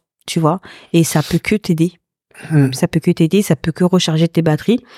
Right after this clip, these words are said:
Speaker 1: et, euh, ça peut que te donner, en fait, de la force et du courage d'avancer, tu vois. Donc, euh, si jamais, euh, la personne qui écoute, une des personnes ou plusieurs <laughs> personnes qui nous écoutent se sent seule, il faut que vraiment qu'elle se dise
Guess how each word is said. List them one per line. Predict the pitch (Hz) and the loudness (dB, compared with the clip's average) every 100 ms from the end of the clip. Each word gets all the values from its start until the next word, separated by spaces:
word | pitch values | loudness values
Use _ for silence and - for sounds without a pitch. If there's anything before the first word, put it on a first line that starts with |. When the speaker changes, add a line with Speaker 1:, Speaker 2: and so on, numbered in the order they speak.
| - - - - - | -20 -20 -20 -6 2
Speaker 1:
et, | 170 175 160 | 4 4 2
euh, | 147 | 0
ça | 151 156 | 0 -2
peut | - | -2
que | - 175 | -2 -2
te | |
donner, | 156 175 | 2 2
en | 208 | 2
fait, | - | 0
de | 180 170 | -2 0
la | 139 | 0
force | 180 170 | -2 -2
et | |
du | 156 | -4
courage | 165 170 160 | 0 2 2
d'avancer, | 156 156 151 202 _ _ _ _ _ _ _ _ - | 2 0 -2 -6 _ _ _ _ _ _ _ _ -6
tu | 165 | -4
vois. | 175 - _ - - - - _ - | -4 -10 _ -20 -20 -20 -20 _ 0
Donc, | 165 - | 0 2
euh, | 156 156 151 147 143 135 - - - _ _ _ _ | 2 2 0 0 -2 -6 -10 -20 -20 _ _ _ _
si | - 180 | -4 0
jamais, | 190 196 196 190 180 | 2 4 4 2 0
euh, | 160 151 170 - _ _ _ - | -2 -10 -14 -20 _ _ _ -6
la | |
personne | 160 160 - 190 180 | -4 -4 0 0 0
qui | - 180 | -2 -4
écoute, | 175 - 196 - - | -4 -2 -2 -4 -2
une | 185 185 | 2 4
des | 170 | 2
personnes | 180 175 - 175 180 | 0 -2 0 2 2
ou | 160 | 2
plusieurs | - 185 180 196 175 165 | 2 2 4 4 2 0
<laughs> | |
personnes | 175 165 185 180 | -2 -2 -4 -2
qui | 180 | -2
nous | 165 160 | 0 0
écoutent | 151 185 - | -4 -8 -8
se | - | -6
sent | 233 196 165 | -4 -4 -4
seule, | - 247 | 0 -2
il | - - - - - - | -2 -14 -20 -20 -20 -4
faut | 220 | -2
que | 185 | 0
vraiment | 196 226 | 2 2
qu'elle | 240 180 | 2 0
se | |
dise | 226 - | 0 -4